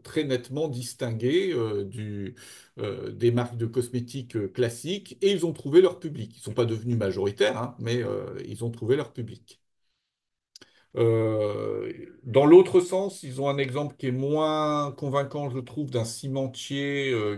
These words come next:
qui, euh, réhabilite une tradition de fête au moment de la pose de la première pierre. Je le trouve donc moins convaincant parce que, euh, je ne pense pas que des, euh,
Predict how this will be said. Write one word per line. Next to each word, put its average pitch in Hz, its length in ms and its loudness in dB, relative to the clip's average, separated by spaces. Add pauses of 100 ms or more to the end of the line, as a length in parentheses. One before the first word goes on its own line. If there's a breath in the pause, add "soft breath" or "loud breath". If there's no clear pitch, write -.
qui, 127 380 -4
euh, 104 320 -2 (380 loud breath)
réhabilite 143 880 0
une 127 100 -2
tradition 131 680 -4
de 135 140 0
fête 143 540 -2
au 120 140 4
moment 127 320 0
de 123 40 0
la 113 100 4
pose 123 260 0
de 117 60 2
la 113 100 6
première 113 440 -2
pierre. 147 540 4 (320 soft breath)
Je 104 80 -4
le 113 140 2
trouve 123 280 -2
donc 113 280 0
moins 127 480 4
convaincant 131 560 2
parce 120 180 -6
que, - 120 -2
euh, 113 460 4 (220 loud breath)
je 110 140 2
ne 143 120 4
pense 143 300 0
pas 151 260 4
que - 160 -4
des, 131 420 4
euh, 104 360 4